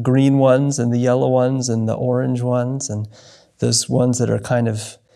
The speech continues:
pink. All the different things that we said that we want, that we want out of life, that we want to be, that we want for ourselves, that we want other people to give us,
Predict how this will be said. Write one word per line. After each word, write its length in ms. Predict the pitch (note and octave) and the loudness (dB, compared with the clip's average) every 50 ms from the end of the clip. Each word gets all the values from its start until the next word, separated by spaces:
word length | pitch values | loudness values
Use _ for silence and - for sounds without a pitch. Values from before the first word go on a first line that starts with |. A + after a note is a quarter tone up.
| _ _ _ - | _ _ _ -8
pink. 380 | - D3+ C#3+ C#3+ C#3+ - - - _ _ _ _ _ _ _ _ _ _ _ _ _ _ _ _ _ _ _ _ _ _ _ _ - - _ _ _ _ _ _ - - - _ _ _ _ _ _ _ - | -4 -4 -4 -4 -4 -8 -16 -20 _ _ _ _ _ _ _ _ _ _ _ _ _ _ _ _ _ _ _ _ _ _ _ _ -20 -20 _ _ _ _ _ _ -16 -16 -16 _ _ _ _ _ _ _ -2
All 220 | - C#3+ F3 F#3 | 0 2 2 2
the 120 | G3 F#3+ D#3+ | 2 2 2
different 320 | C#3+ F#3 F3+ F3+ D#3+ C#3 | 2 2 2 0 0 0
things 440 | - - F#3 F#3 F3+ F3 D#3 C3+ A#2+ | 2 2 2 4 4 4 2 2 2
that 160 | B2+ A#2+ - | 0 0 2
we 420 | C3+ C#3 E3 E3+ E3+ E3 E3 E3 | 2 4 4 4 4 4 4 4
said 400 | D#3 D3 - E3 D#3 D#3 D#3+ C#3+ | 4 4 4 6 6 6 6 4
that 280 | B2 A#2+ - - - - | 2 -2 -4 -6 -6 -2
we 180 | C3 B2+ C3+ B2+ | -2 0 0 0
want, 800 | A2+ G#2+ A#2 C#3+ F3 E3+ G#2+ G2 G#2 A2 A2 - - - - - - _ _ _ _ _ _ _ _ _ | 0 0 0 0 0 -2 -2 -4 -6 -6 -2 -2 -2 -2 -4 -6 -12 _ _ _ _ _ _ _ _ _
that 140 | C3+ B2+ | -4 -2
we 100 | C#3 C3+ | 0 0
want 300 | C3+ C3+ C#3+ D3 C#3+ - | 2 2 2 2 2 2
out 140 | B2 A#2+ A2+ | 0 -2 -2
of 140 | A2+ G#2+ B2+ | -2 -2 0
life, 580 | D3 E3 E3+ E3+ E3+ F3 E3+ E3+ - - - - | 0 2 4 4 4 4 2 0 -2 -6 -12 -8
that 200 | - B2+ - - | -6 -6 -4 -4
we 140 | B2+ B2 | -4 -4
want 300 | A#2+ A#2+ A#2+ A#2+ A2+ - | -2 0 0 0 0 -2
to 80 | - A#2 | -6 -6
be, 500 | A2+ - F3+ F3+ F3 F3+ F3+ F3+ F3+ E3+ | -2 0 0 2 2 2 2 0 0 0
that 180 | D3 B2+ A2+ B2 | -2 -4 -4 -4
we 140 | B2+ B2+ | -4 -2
want 260 | A#2+ B2+ C3 A#2+ - - | 0 0 0 -2 -2 -4
for 160 | - A#2 A2+ | -4 -2 -2
ourselves, 1080 | A2 A2 - - - E3+ E3 E3 D#3+ D#3+ E3 D#3+ D#3+ D#3 D#3 - - - - - - - - - - - _ _ _ _ - | -2 -2 -2 0 0 0 0 2 2 2 2 2 0 0 2 2 4 2 2 0 -8 -20 -20 -20 -20 -20 _ _ _ _ -16
that 260 | - - A2 C3 B2 A#2+ | -12 -8 -4 -4 -2 0
we 100 | C3 B2 | 2 2
want 220 | B2 B2 A#2+ - | 2 2 2 2
other 180 | B2 B2 C3 B2 | 2 2 2 0
people 280 | - - B2+ - A#2 | 0 -2 -2 -2 -2
to 100 | A2+ A2+ | -4 -4
give 300 | A#2 - E3 F3 E3+ D#3 | -2 2 2 4 4 4
us, 760 | E3 D#3+ D#3+ D#3 D#3 D#3 - - - - - - - - _ | 4 6 6 6 4 4 4 4 4 2 0 -2 -4 -10 _